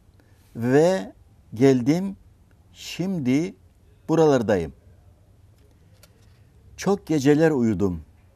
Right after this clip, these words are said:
Ömerge Camii'nin toprak olmuş mezarlığında. Topraktan çıktım ben. Annem iki selvi ağacı arasına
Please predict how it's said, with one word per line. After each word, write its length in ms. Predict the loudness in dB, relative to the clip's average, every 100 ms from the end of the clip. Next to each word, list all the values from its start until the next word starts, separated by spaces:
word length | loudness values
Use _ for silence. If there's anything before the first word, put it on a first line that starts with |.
| _ _ _ _ _
Ömerge 520 | -2 0 0 2 0
Camii'nin 680 | 0 -2 -2 -4 -4 -6 -10 _ _ _ _
toprak 560 | -8 -6 -4 -6 -4 -4
olmuş 440 | -4 -2 -4 -6
mezarlığında. 840 | -8 -6 -4 -2 0 -2 -2 -4 -6 -14 _ _ _ _ _ _ _ _ _ _ _ _ -8
Topraktan 560 | -4 0 0 0 -4 -4
çıktım 400 | -6 -6 -4 -2
ben. 200 | -4 -8 _ _ _ _ _ _ _ _ _ _ _ _ _ _ _ -4
Annem 520 | -2 0 0 -2 -4 _ _ _ _ -18 -12
iki 240 | -4 -4
selvi 460 | 0 0 2 2 0
ağacı 460 | -4 -4 -2 -2
arasına 600 | -2 -4 -8 -8 -6 -8